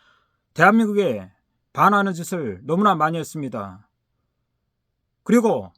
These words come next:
너무나 많은 재산을 축적했습니다. 그 재산이 지금 그 아들들에 의해서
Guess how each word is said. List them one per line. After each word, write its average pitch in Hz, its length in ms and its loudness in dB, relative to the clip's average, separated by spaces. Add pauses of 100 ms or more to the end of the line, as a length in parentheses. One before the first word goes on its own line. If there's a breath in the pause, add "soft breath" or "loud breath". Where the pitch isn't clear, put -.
너무나 208 320 2
많은 180 300 0
재산을 170 440 -6
축적했습니다. 131 1120 -8
그 226 180 4
재산이 185 560 -4 (420)
지금 151 480 0 (380)
그 202 180 0
아들들에 180 460 0
의해서 151 680 -6